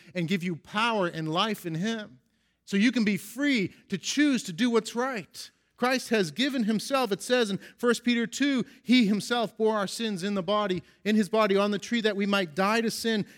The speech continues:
and live to righteousness. By his wounds you have been healed." First John one nine says, "If we confess our sins,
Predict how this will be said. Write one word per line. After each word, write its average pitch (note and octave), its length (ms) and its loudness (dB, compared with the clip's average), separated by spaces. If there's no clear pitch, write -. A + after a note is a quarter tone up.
and F3 180 -2
live G3+ 260 6
to G3+ 120 -2
righteousness. F#3+ 880 -4
By G3+ 380 2
his G3+ 300 0
wounds F#3+ 960 -4
you F#3+ 160 -2
have F3+ 240 -4
been E3 220 -6
healed." - 580 -14
First G3+ 240 0
John G#3+ 220 4
one G3+ 140 2
nine A3+ 340 2
says, G3+ 180 0
"If G#3 160 2
we C4 140 4
confess C4+ 580 -2
our A#3+ 160 0
sins, - 760 -12